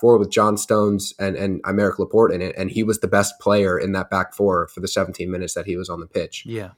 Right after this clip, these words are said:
Speaker 1: So
Speaker 2: Yeah.
Speaker 1: he has, like, really made a case for himself in the last three or four weeks that he is not, he's, he's too good of a player to be the guy that's just sitting around waiting for Ruben Dias,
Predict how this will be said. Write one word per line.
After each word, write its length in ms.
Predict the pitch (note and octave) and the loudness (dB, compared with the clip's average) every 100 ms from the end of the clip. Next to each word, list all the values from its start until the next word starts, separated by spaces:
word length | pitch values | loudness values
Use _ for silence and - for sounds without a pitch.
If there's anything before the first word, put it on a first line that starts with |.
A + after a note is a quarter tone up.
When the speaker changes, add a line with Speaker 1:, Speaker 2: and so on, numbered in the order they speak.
| - | -6
Speaker 1:
So 480 | - G#2+ G#2 - _ _ _ _ _ _ | 2 4 4 0 _ _ _ _ _ _
Speaker 2:
Yeah. 80 | - | -20
Speaker 1:
he 240 | - E3 G#3 | -2 4 6
has, 340 | D#3 - - _ _ _ _ _ - | 6 2 -10 _ _ _ _ _ -2
like, 220 | A2 F#2+ | 0 0
really 400 | F2 F2+ A2+ A2 | 0 4 6 6
made 220 | F#2+ F#2 F2 | 4 0 -2
a 60 | |
case 280 | - E2+ F2 | -4 -4 -4
for 180 | - E2+ | -6 -6
himself 540 | D#2+ - D2+ C2+ - - | -8 -6 -6 -6 -10 -10
in 80 | F2 | -6
the 120 | E2 | -4
last 440 | E2+ D#2+ - - - | -2 -4 -6 -12 -14
three 200 | - E2 | -8 -6
or 60 | D#2+ | -6
four 260 | - D2+ | -6 -6
weeks 480 | D2 C2+ - - - - | -6 -8 -10 -14 -14 -8
that 560 | F#2 E2+ D#2+ C2 - - - _ _ _ _ _ _ | -4 -2 -2 -6 -12 -16 -16 _ _ _ _ _ _
he 260 | - - G#2+ | -10 -2 2
is 180 | G#2 F2 | 2 2
not, 440 | G2 G2 G2 - - | 0 4 2 0 -2
he's, 200 | A#2 G#2+ - | -2 0 0
he's 320 | A2+ G2+ - | 0 0 -2
too 360 | - - B2+ A2+ | -6 -2 0 0
good 380 | A2 G#2 F#2 F2 | 2 2 2 -2
of 180 | F#2 | -4
a 40 | F#2 | -6
player 680 | - F#2 F2+ G2+ A2 B2 - _ _ - | -4 -2 0 2 0 0 -6 _ _ -6
to 180 | - F#2+ | -2 0
be 500 | G2 F#2+ F2+ F2 _ _ _ _ _ | 0 -2 -2 -6 _ _ _ _ _
the 80 | G#2 | -2
guy 260 | G2 F#2+ F#2 | 2 2 2
that's 220 | F2+ - | -2 -2
just 220 | F#2+ - | -2 0
sitting 240 | G2+ F#2+ | 2 2
around 340 | F#2 F2+ F2 F2 | 2 2 0 2
waiting 280 | F2+ F2+ F2 | 0 0 -4
for 180 | - | -4
Ruben 320 | F2+ F2 F2 F2 | -2 -2 -4 -4
Dias, 500 | E2 D#2+ E2 E2+ | -4 -4 -6 -8